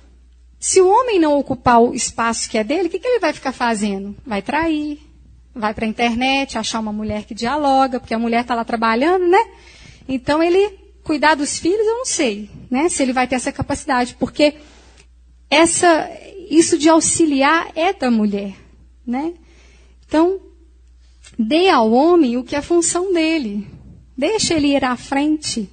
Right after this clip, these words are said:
de você, né? Mas não é ir à frente sem comunicar. Porque se uma pessoa tem uma lesão no cérebro, o que que acontece? A gente vê ela fazendo coisas estranhas, né? A gente vê aquela pessoa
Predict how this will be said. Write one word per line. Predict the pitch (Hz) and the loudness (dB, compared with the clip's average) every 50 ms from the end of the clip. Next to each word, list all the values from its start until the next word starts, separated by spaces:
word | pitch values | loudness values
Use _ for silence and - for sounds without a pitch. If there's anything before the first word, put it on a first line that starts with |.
| - - _ _ _ | -16 -20 _ _ _
de | - 226 | -4 -2
você, | 196 214 214 208 208 - - 220 220 202 - - _ _ _ _ _ - _ _ _ _ - | 0 0 0 -2 -4 -6 -8 -8 -10 -10 -14 -20 _ _ _ _ _ -20 _ _ _ _ -6
né? | 233 240 277 339 359 349 - - - - _ _ _ _ _ _ _ | -4 -4 -4 -4 -6 -8 -12 -18 -20 -20 _ _ _ _ _ _ _
Mas | - 240 240 247 247 | 0 2 4 4 6
não | 277 285 285 277 | 4 6 6 4
é | 269 285 359 370 392 | 4 2 2 0 0
ir | 311 269 269 254 | 2 2 2 2
à | 233 233 233 | 2 0 -2
frente | - - 247 262 302 349 349 - 302 269 | -2 -2 0 2 2 2 0 0 -4 -4
sem | - - 269 262 | -2 -2 -2 -2
comunicar. | 262 - 285 277 285 302 311 370 330 - 226 202 208 - - - - - _ _ - - _ _ _ _ | 0 0 2 2 4 4 2 2 0 -4 -10 -12 -12 -14 -18 -20 -20 -20 _ _ -20 -20 _ _ _ _
Porque | - 240 - - - - 269 262 262 - - | -2 -2 -2 -4 -2 0 2 2 2 2 -2
se | - - 311 | -4 -2 2
uma | 339 381 370 | 2 2 2
pessoa | 359 320 - 302 277 | 2 2 4 4 2
tem | 262 285 | 2 2
uma | 262 262 254 | 2 2 4
lesão | 240 233 226 208 220 214 220 | 4 2 2 2 0 0 0
no | 214 214 | -2 -2
cérebro, | - - - 277 294 302 285 254 240 202 214 233 | -4 -2 -2 0 0 2 2 0 0 0 -2 -4
o | |
que | 233 - 285 | -4 -6 -8
que | - 285 | -8 -8
acontece? | 262 - 262 254 247 240 254 269 330 381 359 - - - - - - - - - - _ - | -6 -4 -4 -4 -2 -2 -2 -2 0 0 -2 -4 -6 -10 -12 -16 -20 -20 -20 -20 -20 _ -6
A | 247 | -4
gente | 233 233 - - | -4 -4 -4 -6
vê | 247 | -4
ela | 247 247 254 | -4 -4 -2
fazendo | - 269 262 262 269 277 269 | -2 -2 0 2 2 2 0
coisas | - - 247 240 247 262 269 | 2 2 2 2 2 -2 -4
estranhas, | 294 349 - - - 302 262 247 240 247 233 220 214 - - - - - - - | -4 -4 -4 -4 -4 -2 -2 0 0 0 -2 -2 -4 -6 -8 -12 -16 -20 -16 -10
né? | 254 233 240 277 339 359 | -8 -8 -6 -6 -6 -6
A | 294 | -8
gente | 247 - 254 | -8 -6 -6
vê | 226 240 | -4 -4
aquela | 240 - 254 254 247 | -4 -2 -4 -4 -2
pessoa | 269 262 254 - - 254 262 285 330 | -2 -2 -2 -2 -2 -2 -2 -2 -2